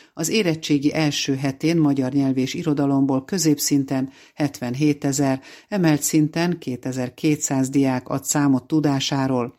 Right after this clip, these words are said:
Matematikából középszinten hetvenhárom ezren, emelt szinten hétezer-hétszázan érettségiznek majd. A következő tárgy a történelem lesz,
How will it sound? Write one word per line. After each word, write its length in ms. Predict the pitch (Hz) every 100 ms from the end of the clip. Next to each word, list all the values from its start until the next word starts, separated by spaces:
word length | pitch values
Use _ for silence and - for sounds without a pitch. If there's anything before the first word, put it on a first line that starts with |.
| _ _ _ _
Matematikából 1000 | 240 240 190 170 165 156 156 156 156 151
középszinten 800 | 147 139 135 135 147 143 139 135
hetvenhárom 720 | 143 175 - 147 151 143 139 139
ezren, 460 | 139 143 135 135 - - _
emelt 360 | 180 175 156 147
szinten 480 | - 160 156 165 156
hétezer-hétszázan 1300 | 139 120 - 123 127 123 127 135 135 - 127 127 127
érettségiznek 920 | 139 135 131 135 127 135 135 131 -
majd. 320 | 135 123 - _ - -
A 80 | 160
következő 640 | 175 147 135 - 139 139
tárgy 340 | 135 147 156 160
a 100 | 160
történelem 720 | 127 120 - 131 131 123 135
lesz, 280 | 165 -